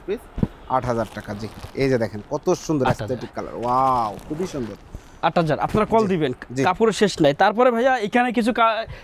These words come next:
Speaker 2: ফোম আছে আপনার,
Speaker 1: জি।
Speaker 2: রাজকীয় ফোম।
Speaker 1: জি।
Speaker 2: এগুলো আপনার চিটং ডিজাইন, ইকো ডিজাইন।
Speaker 1: জি।
Speaker 2: আমি ভিডিও তো দেখাই দেই।
Speaker 1: জি।
Speaker 2: এগুলো যাদের ব্যাক পেইন, তাদের
Speaker 1: জি।
Speaker 2: জন্য খুবই পারফেক্ট।
Speaker 1: জি।
Speaker 2: ব্যবহার করে তাহলে ব্যাক পেইন থেকে তারা
Speaker 1: জি।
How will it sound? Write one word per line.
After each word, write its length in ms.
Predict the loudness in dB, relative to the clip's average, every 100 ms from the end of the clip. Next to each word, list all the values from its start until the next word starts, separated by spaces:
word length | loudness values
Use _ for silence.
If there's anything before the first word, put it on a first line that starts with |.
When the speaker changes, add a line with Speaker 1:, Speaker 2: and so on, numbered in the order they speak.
| -20 2
Speaker 2:
ফোম 240 | 4 6
আছে 200 | 4 4
আপনার, 340 | 2 4 4 4
Speaker 1:
জি। 100 | 0 2
Speaker 2:
রাজকীয় 440 | 2 2 2 2
ফোম। 300 | 4 4 4 2
Speaker 1:
জি। 180 | 2 2 2
Speaker 2:
এগুলো 340 | 2 4 6 6
আপনার 380 | 4 2 2 2
চিটং 360 | 0 2 4 6
ডিজাইন, 340 | 4 4 4
ইকো 280 | 2 2 4
ডিজাইন। 340 | 4 4 2 2
Speaker 1:
জি। 120 | 0
Speaker 2:
আমি 140 | 2 2
ভিডিও 240 | 4 4
তো 100 | 4
দেখাই 380 | 4 4 4 4
দেই। 160 | 2 0
Speaker 1:
জি। 120 | -4 -8 0
Speaker 2:
এগুলো 340 | 2 4 4
যাদের 300 | 4 2 2
ব্যাক 220 | 2 2 2 2
পেইন, 180 | 2
তাদের 260 | 2 2 2
Speaker 1:
জি। 40 |
Speaker 2:
জন্য 140 | 4 2
খুবই 300 | 4 4 4
পারফেক্ট। 440 | 4 2 0 0
Speaker 1:
জি। 80 | -2 -8 0
Speaker 2:
ব্যবহার 320 | 4 4 4
করে 140 | 0 0
তাহলে 200 | 2 4
ব্যাক 180 | 2 2
পেইন 120 | 0 0
থেকে 200 | 0 2
তারা 240 | 2 2 -2 -6
Speaker 1:
জি। 80 | -6